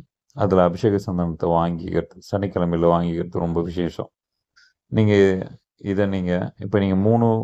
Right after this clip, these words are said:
வகையான சந்தனம் உங்ககிட்ட இருக்கு. குலதெய்வத்துக்கான சந்தனம், அப்புறம் தட்சிணாமூர்த்திக்கான சந்தனம், சிவன் வழிபாட்டுக்கான சந்தனம் இருக்கு. இந்த மூணு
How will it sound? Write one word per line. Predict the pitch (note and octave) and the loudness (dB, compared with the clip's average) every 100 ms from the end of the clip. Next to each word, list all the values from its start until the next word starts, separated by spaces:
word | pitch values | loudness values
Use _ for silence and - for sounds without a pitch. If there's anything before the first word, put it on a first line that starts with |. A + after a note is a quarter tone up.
| - _ _ | -6 _ _
வகையான | G2 F2+ G2 F#2+ G2+ | -4 0 0 0 -4
சந்தனம் | G2+ F#2 F#2+ | -4 -2 0
உங்ககிட்ட | F2+ E2 E2 E2 | 0 0 -2 -2
இருக்கு. | F2 - - | -4 -6 -12
குலதெய்வத்துக்கான | - F#2+ F#2 F#2+ F2+ F#2+ F2+ E2+ | 0 2 4 4 2 -2 -4 -4
சந்தனம், | F#2+ F#2 G2+ A#2+ - _ _ _ _ _ _ _ _ - | -4 -6 -6 -8 -10 _ _ _ _ _ _ _ _ -4
அப்புறம் | F2 G2+ F2+ D#2+ - | -2 2 2 2 -2
தட்சிணாமூர்த்திக்கான | E2+ - F#2+ F#2 E2+ G2+ F2+ E2+ | -4 0 0 0 -2 -4 -6 -4
சந்தனம், | F#2 F2 F#2+ C#3 | -4 -2 -4 -6
சிவன் | B2+ - G2+ G2+ | -6 0 2 4
வழிபாட்டுக்கான | F#2 F2 F2 E2+ - F2 | 2 4 2 0 -4 -6
சந்தனம் | E2 F2+ F2 E2+ | -6 -6 -4 -4
இருக்கு. | E2 D#2+ - | -6 -8 -12
இந்த | F2+ F2 | -4 0
மூணு | F2+ G2 G2+ | 2 2 0